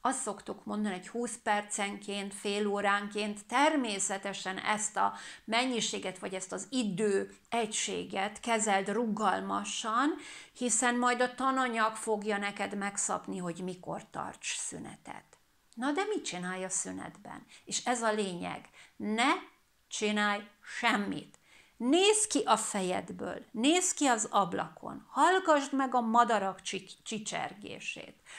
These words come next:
Tégy egy sétát, akár a szobádban, akár a kertben. Hajolj le és simogasd meg a kutyádat. Miért tegyed ezt? Azért, mert eközben megint időt adsz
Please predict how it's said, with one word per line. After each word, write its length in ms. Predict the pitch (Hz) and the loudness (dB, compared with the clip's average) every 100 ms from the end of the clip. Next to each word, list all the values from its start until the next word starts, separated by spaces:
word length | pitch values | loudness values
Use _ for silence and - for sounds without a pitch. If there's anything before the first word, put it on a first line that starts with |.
| - - - - - | -16 -18 -20 -20 -6
Tégy 280 | - 349 370 | 2 4 6
egy 200 | 302 277 | 4 4
sétát, 800 | - - 254 208 208 185 185 - | 0 0 0 0 -2 -6 -6 2
akár 400 | - 302 339 311 | 6 8 8 8
a 80 | 302 | 8
szobádban, 760 | 277 247 233 233 220 214 214 - | 4 4 4 2 2 -2 -4 2
akár 440 | - 269 226 190 | 2 4 0 0
a 140 | 185 | -2
kertben. 580 | - 175 - 190 196 - - - | -6 -8 -10 -10 -12 -14 -18 -16
Hajolj 480 | - 294 349 339 269 | 6 8 8 6 4
le 200 | 262 208 | 4 4
és 160 | 208 - | 2 0
simogasd 580 | 254 240 214 190 185 | 0 0 -2 -4 -6
meg 180 | 202 202 | -8 -6
a 120 | 185 | -6
kutyádat. 640 | 185 208 208 170 - 202 - _ _ _ _ _ _ _ | -6 -10 -8 -8 -8 -12 -16 _ _ _ _ _ _ _
Miért 640 | 339 415 370 233 214 - - _ | 0 4 6 4 0 -10 -12 _
tegyed 520 | - 233 202 190 170 - 160 - | -2 0 0 -2 -2 -6 -6 -6
ezt? 260 | - - - _ _ | -6 -12 -14 _ _
Azért, 640 | - 339 - 220 233 247 - - - | 2 2 2 0 0 -4 -14 -20 -8
mert 300 | 220 226 - | -4 -4 4
eközben 560 | 349 370 233 214 214 220 | 4 4 2 2 2 4
megint 500 | 226 247 247 254 247 370 440 | 4 2 0 -4 -4 2 2
időt 360 | 269 233 220 - | 4 2 0 2
adsz 320 | 220 247 - | 2 2 -2